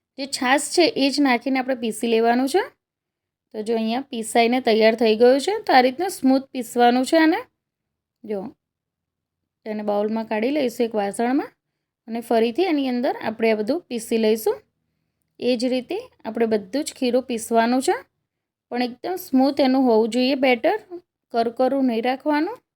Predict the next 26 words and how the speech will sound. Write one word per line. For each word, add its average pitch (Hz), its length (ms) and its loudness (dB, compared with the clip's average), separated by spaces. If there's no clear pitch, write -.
તો 226 80 -10
જો 214 100 0
બધું 233 460 -6
જ - 20 -14
એ 254 100 0
રીતે 240 240 -2
મેં 240 160 -2
પીસીને 226 420 -2
તૈયાર 220 320 2
કરી 262 280 -2
લીધું 226 280 -4
છે. 226 60 -2
જો 196 80 -2
કેટલું 269 340 -12
સોફ્ટ 226 320 2
છે, 269 100 2
તમને 226 300 -6
હું 226 160 -8
થોડું 226 360 -2
નજીકથી 226 400 -6
બતાવું 240 420 -2
ચમચાથી. 269 560 0
તો - 80 -20
જો 208 80 -6
એની 247 240 -4
અંદર 262 180 -2